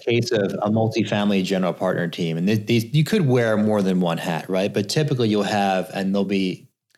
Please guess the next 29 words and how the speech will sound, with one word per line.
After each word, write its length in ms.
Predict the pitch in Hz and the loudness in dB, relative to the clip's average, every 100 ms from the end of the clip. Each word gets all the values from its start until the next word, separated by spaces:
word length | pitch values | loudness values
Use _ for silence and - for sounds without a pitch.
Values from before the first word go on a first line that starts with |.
| - | -4
you 80 | 113 | 0
know, 100 | 95 | 0
a, 40 | |
a 160 | 92 98 | 0 -2
certain 260 | - 107 | -2 -2
personality, 760 | 98 101 90 98 95 92 92 90 | -2 -2 -2 -2 -2 0 -2 -2
the 100 | 87 | -4
deal 240 | 104 101 | -2 -2
finder, 400 | 98 - 95 92 | -2 -2 -2 0
acquisitions 640 | 87 87 87 85 85 85 82 | -2 -2 -2 -4 -4 -6 -8
partner 280 | - 80 85 | -8 -6 -6
that's 160 | 87 | -6
working 440 | 92 92 95 92 87 | -4 -4 -4 -4 -4
very 300 | 101 98 98 | -2 -2 -2
closely 440 | - 92 90 92 | -2 -2 -2 -2
with 140 | 85 | -4
brokers, 500 | - 151 156 147 135 - | 0 0 2 2 0 0
or, 440 | 131 139 113 110 104 | 2 2 2 0 -2
and, 120 | 101 | -2
you 100 | 95 | 0
know, 60 | 95 | 0
in 60 | |
our 120 | 98 127 | -2 -2
case, 380 | - 98 98 | -2 -2 -2
directly 440 | - 92 95 - 98 | -4 -2 -4 -2 -4
to 80 | 95 | -2
sellers, 540 | - 104 113 110 107 | -2 0 2 2 0
and 100 | 95 | -2
you're 220 | 87 82 | -4 -8